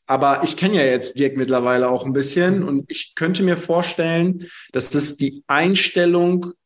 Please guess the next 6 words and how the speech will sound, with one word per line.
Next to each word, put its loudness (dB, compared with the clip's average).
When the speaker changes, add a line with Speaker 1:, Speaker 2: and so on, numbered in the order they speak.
Speaker 1:
zur 0
Arbeit. -2
Speaker 2:
Mhm. -6
Speaker 1:
So. -8
Es -4
gibt, -4